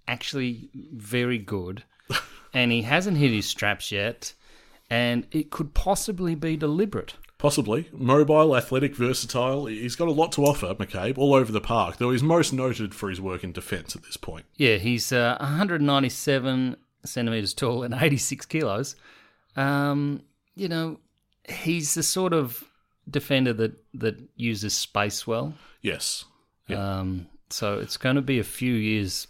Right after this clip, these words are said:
Speaker 1: before he makes it at A F L because he's gotta work out the one-on-one defending stuff. He needs to work out body position and things
Speaker 2: Mm-hmm.
Speaker 1: like that. But in terms of athletic ability,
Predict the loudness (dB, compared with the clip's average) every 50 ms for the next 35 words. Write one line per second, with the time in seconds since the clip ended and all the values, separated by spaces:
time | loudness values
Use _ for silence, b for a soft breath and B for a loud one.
0 | _ -10 -10 -8 -6 -4 -4 -2 -2 -2 -2 -4 -4 -4 -6 -6 -8 -8 -6 -6
1 | -6 -4 -4 -4 -4 -6 -8 -10 -10 -10 -10 -10 -12 -12 -10 -8 -8 -8 -6 -4
2 | -4 -4 -2 -4 -4 -6 -8 -6 -4 -2 -2 -2 -2 -4 -6 -4 -4 -4 -4 -6
3 | -8 -14 -12 -6 -4 -4 -2 -2 -2 -2 -2 -2 -4 -4 -4 -4 -4 -6 -6 -8
4 | -8 -6 -6 -6 -6 -6 -8 -8 -10 -10 -12 -14 -16 -18 -20 _ b b b b
5 | b b b b b b b b b b b -4 -2 0 2 2 0 0 -2 -4
6 | -4 -4 -2 -2 -4 -2 -4 -4 -4 -6 -6 -6 -4 -2 -4 -4 -4 -4 -6 -4
7 | -4 -4 -4 -4 -4 -6 -6 -8 -8 -8 -6 -4 -4 -2 -2 -2 -4 -6 -6 -8
8 | -10 -10 -10 -10 -12 -16 -20 _ _ _ 0 0 0 -2 -6 _ -8 -8 -8 -6
9 | -2 0 0 0 0 -2 -4 -4 -6 -6 -12 -12 _ -10 -10 -8 -4 2 2 4
10 | 4 2 0 -2 -6 -4 -4 -2 -2 -4 -4 -4 -4 -4 -4 -4